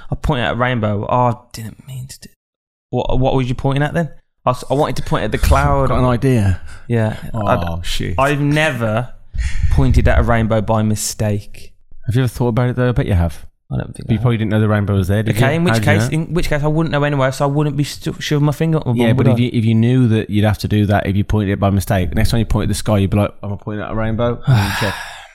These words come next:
Speaker 1: All right, maybe it's right then. So I'll, I'll try and live by that now,
Speaker 2: Mm-hmm.
Speaker 1: from now on. If I do ever point at a rainbow by mistake,
Speaker 2: Promise.
Speaker 1: I'll try to, yeah.
Speaker 2: Pinky promise.
Speaker 1: Yeah, pinky promise. I'll try and do that.
Speaker 2: Shit.
Speaker 1: Um,
Speaker 2: <laughs>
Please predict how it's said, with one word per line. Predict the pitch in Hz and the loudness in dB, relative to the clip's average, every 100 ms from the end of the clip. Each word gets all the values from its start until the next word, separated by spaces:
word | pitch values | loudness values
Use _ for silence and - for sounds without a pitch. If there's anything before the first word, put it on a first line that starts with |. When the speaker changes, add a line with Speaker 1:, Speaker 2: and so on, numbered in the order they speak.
| _ _ _ - | _ _ _ -2
Speaker 1:
All | 117 117 113 | 0 0 -2
right, | - | -2
maybe | 120 123 117 | -2 0 0
it's | 117 117 - - | 0 -4 -12 -2
right | 113 120 | -2 0
then. | 117 107 101 _ | -2 -2 -10 _
So | - 117 107 104 - _ _ _ _ _ _ _ - | -2 2 2 0 -6 _ _ _ _ _ _ _ 0
I'll, | 127 127 | 0 2
I'll | 135 117 | 0 0
try | - 135 | 0 0
and | 127 | 2
live | 127 104 | 0 0
by | 107 | -2
that | 101 104 - _ _ | 0 -2 -4 _ _
now, | 110 101 101 | -2 0 0
Speaker 2:
Mm-hmm. | |
Speaker 1:
from | 98 113 | 0 0
now | 107 101 | 2 2
on. | 101 104 | 2 0
If | - | -2
I | |
do | 101 131 | -2 0
ever | 123 117 | 0 -2
point | - - 117 - _ | -4 -4 -4 -4 _
at | - - | -2 -2
a | |
rainbow | 110 110 104 107 | 0 0 2 0
by | 107 107 | 0 0
mistake, | 104 - | -2 0
Speaker 2:
Promise. | 107 92 - - _ _ _ _ _ - | 2 0 -4 -20 _ _ _ _ _ -4
Speaker 1:
I'll | - | -2
try | - 165 | 2 0
to, | 151 104 | 0 -4
yeah. | 110 113 - | -2 -2 0
Speaker 2:
Pinky | 107 95 | 0 0
promise. | 104 92 82 _ _ _ _ | 0 -2 -4 _ _ _ _
Speaker 1:
Yeah, | 120 101 | -2 -2
pinky | 131 117 | -4 -2
promise. | 110 107 - - - - | 0 0 -2 -12 -4 -2
I'll | |
try | - 123 | 0 0
and | 113 | 0
do | 110 | 0
that. | 104 - | 0 -2
Speaker 2:
Shit. | 101 87 - _ - 98 127 - 98 - - | -4 -4 -12 _ -12 -10 -8 -6 -6 -8 -4
Speaker 1:
Um, | 113 107 107 107 | 0 2 2 2
Speaker 2:
<laughs> | 101 | -2